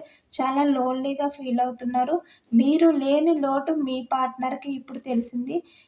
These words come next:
మీరైతే మీ పార్ట్నర్ని చాలా కేర్గా చూసుకునేవారు, but ఇప్పుడు మీ పర్సనల్ లైఫ్లో ఉన్న వాళ్ళు ఎవరు కూడా ఇప్పుడు మీ పార్ట్నర్ని అంత కేర్గా అయితే చూడట్లేదు అని చెప్పి మీ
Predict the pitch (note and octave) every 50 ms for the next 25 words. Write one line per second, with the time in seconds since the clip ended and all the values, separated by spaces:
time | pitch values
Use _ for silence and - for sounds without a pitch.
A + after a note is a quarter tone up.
0 | _ - A3+ A#3 C#4+ D#4 D#4 D4+ D4 C#4+ C#4+ C#4+ D#4+ D#4+ D#4+ D4 C#4 C4+ C4+ C4+
1 | C4+ C#4+ C#4 C4+ C4+ C4+ - C4+ C4 B3+ B3+ C#4 E4 E4 - D4+ C4+ C4+ C#4 C#4
2 | C#4 - C4+ C4 B3+ B3 B3+ C4+ C#4+ C#4+ C#4+ C#4+ C#4+ C4+ C4+ - - C#4 C4 B3+
3 | C4 C4 C4 B3+ B3+ D4 F4 E4+ - - - G#3+ A3+ C4 C#4 C#4 C#4 D#4 D4+ -
4 | D#4 D#4 D#4 D4+ C#4+ C#4 C#4 D4 C#4+ D4+ D4 D4 C#4+ - D#4 C#4+ C#4 C#4 C#4 C#4
5 | C4+ C4+ C4+ C4 C4+ C4 B3+ B3+ B3+ C4 B3+ C4 C4 C4+ C#4 C4+ A#3+ A#3 A#3 B3
6 | C4+ C4+ - C4+ C4+ C4+ D4+ D4+ - C#4 C#4 C4 B3 A#3+ B3 B3 - C4 B3+ B3
7 | A#3+ - B3 B3+ B3+ C4 C4+ D#4 F#4+ F#4+ - - - - - A3+ B3 C4 C4 D4
8 | C#4+ C#4+ - C4 B3+ B3 B3 B3+ B3+ C#4 C4+ C4 B3+ B3 D4 D#4 D4+ - C4+ B3+
9 | B3 B3 B3+ B3+ B3 - B3+ B3+ B3+ B3+ B3 B3+ C4 B3+ B3+ C4 B3 - C4+ A#3+
10 | A#3 - C#4 D#4 C#4+ C4 B3